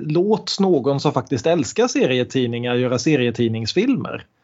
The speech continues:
De sålde henne på det med att säga att, "Men tänk om du vore den andra kvinnan någonsin att regissera en actionfilm.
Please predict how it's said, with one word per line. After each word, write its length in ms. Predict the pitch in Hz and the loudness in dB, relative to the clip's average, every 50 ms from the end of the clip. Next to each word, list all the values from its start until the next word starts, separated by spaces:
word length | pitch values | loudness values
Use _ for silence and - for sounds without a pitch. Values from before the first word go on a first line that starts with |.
| _ _ _ _ _ _ _ _ _ _ _ _ _ - 165 170 | _ _ _ _ _ _ _ _ _ _ _ _ _ -12 -8 -4
De 260 | 170 170 165 165 160 | 0 2 2 2 2
sålde 320 | - 202 185 165 131 139 | 2 2 2 2 2 2
henne 200 | 135 147 156 165 | 0 2 0 0
på 240 | 160 - 170 135 123 | 2 2 2 2 2
det 100 | 123 131 | 0 0
med 160 | 131 135 131 | 2 2 0
att 140 | 123 - - | 0 -2 -4
säga 560 | - - - - 143 - 156 139 127 123 120 | -6 -6 -6 -4 -2 0 2 2 2 2 0
att, 180 | 120 120 - - - | -2 -4 -6 -8 -4
"Men 260 | 151 156 156 156 156 | 0 0 2 2 2
tänk 300 | - 190 190 196 190 196 | 2 2 2 2 2 2
om 120 | 175 160 | 2 2
du 80 | 147 147 | 2 2
vore 260 | 147 143 156 135 135 | 4 4 2 2 2
den 160 | 131 139 147 - | 2 0 0 0
andra 460 | - 185 202 190 160 139 135 165 202 214 | 0 2 2 2 2 2 2 2 0 0
kvinnan 500 | 208 - 214 185 135 120 120 120 127 131 | 0 0 -2 0 0 0 -2 -2 0 0
någonsin 480 | 135 135 123 107 117 117 - 117 117 | 0 0 0 -2 -4 -6 -8 -8 -8
att 160 | 113 110 - | -8 -6 -6
regissera 540 | 117 120 - 139 120 - 139 117 113 107 123 | -8 -6 -4 -4 -2 0 0 0 2 2 2
en 80 | 120 131 | 2 2
actionfilm. 840 | 147 147 - - - 127 123 - - - 269 254 - - - - | 0 0 0 -2 -2 -2 -4 -4 -2 -2 0 0 -2 -4 -6 -10